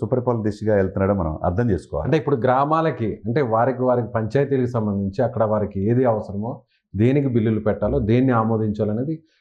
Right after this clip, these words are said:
Speaker 2: గ్రామ సభ్యుల మధ్య, సభ్యుల మధ్య ఇది ఆమోదం జరిగింది. ఇది ఒక
Speaker 1: అవును.
Speaker 2: ప్రపంచ రికార్డు అనుకోవచ్చు. దాదాపు నాలుగు వేల ఐదు వందల కోట్ల రూపాయలకు సంబంధించిన ఉపాధి హామీ, హామీ పనులు కూడా ఆమోదం తెలిపారు. దీన్ని ఎలా చూడాలంటే?
Speaker 1: డెఫినెట్గా పెండింగ్ క్లియరెన్స్ అయిపోయినాయి. రోడ్లు కావాల్సిన గ్రామాల కనెక్టివిటీ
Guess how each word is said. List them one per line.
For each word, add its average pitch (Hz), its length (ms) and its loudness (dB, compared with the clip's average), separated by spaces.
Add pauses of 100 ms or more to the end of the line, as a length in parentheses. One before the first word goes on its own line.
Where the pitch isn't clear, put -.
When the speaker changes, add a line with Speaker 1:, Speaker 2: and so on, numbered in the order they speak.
(180)
Speaker 2:
గ్రామ 127 260 4
సభ్యుల 131 380 2
మధ్య, 135 440 2 (300)
సభ్యుల 135 200 2
మధ్య 139 260 0
ఇది 143 120 2
ఆమోదం 127 380 2
జరిగింది. 87 340 0
ఇది 107 100 0
ఒక - 80 2
Speaker 1:
అవును. 113 240 2
Speaker 2:
ప్రపంచ 147 380 0
రికార్డు 123 320 2
అనుకోవచ్చు. 87 440 -4
దాదాపు 143 520 0 (260)
నాలుగు 127 300 2
వేల 123 200 2
ఐదు 113 160 2
వందల 110 240 2
కోట్ల 127 340 0
రూపాయలకు 123 360 0
సంబంధించిన 110 640 -4 (280)
ఉపాధి 147 380 2
హామీ, 127 260 2
హామీ 120 380 2
పనులు 123 260 2
కూడా 147 160 2
ఆమోదం 139 340 2
తెలిపారు. 90 380 -2
దీన్ని 123 260 2
ఎలా 123 220 2
చూడాలంటే? 80 340 -2 (100)
Speaker 1:
డెఫినెట్గా 123 420 0 (100)
పెండింగ్ 139 300 -2
క్లియరెన్స్ 98 420 -2
అయిపోయినాయి. 82 360 -6 (400)
రోడ్లు 147 360 2
కావాల్సిన 98 420 0
గ్రామాల 120 380 0
కనెక్టివిటీ 104 540 -2